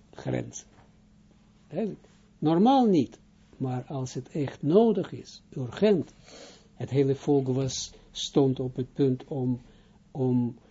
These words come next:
het hele volk van de schepper stond op het punt om in vergetelheid te raken. En ze wisten ook niet wat moeten ze, moesten ze doen. Dus dan om hij, aan hem werd een geweldige profetie gegeven van,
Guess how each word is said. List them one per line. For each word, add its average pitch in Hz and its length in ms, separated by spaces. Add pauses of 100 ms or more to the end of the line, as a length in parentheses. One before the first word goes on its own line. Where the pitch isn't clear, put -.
(160)
het 123 140
hele 135 280
volk 160 300
van 127 380 (100)
de 120 160
schepper 143 440
stond 131 480
op 131 200
het - 160
punt 127 280
om 120 320 (800)
in 131 200
vergetelheid 135 760
te 131 100
raken. 120 460
En 131 160
ze 131 160
wisten 139 300
ook 127 160
niet 135 260
wat 170 240
moeten 143 260
ze, 135 280
moesten 147 300
ze 147 160
doen. 240 220
Dus 131 200
dan 127 240
om 123 220
hij, 214 400 (420)
aan 127 180
hem 202 260
werd 190 240
een 143 140
geweldige 262 600
profetie 135 640
gegeven 120 520
van, 120 240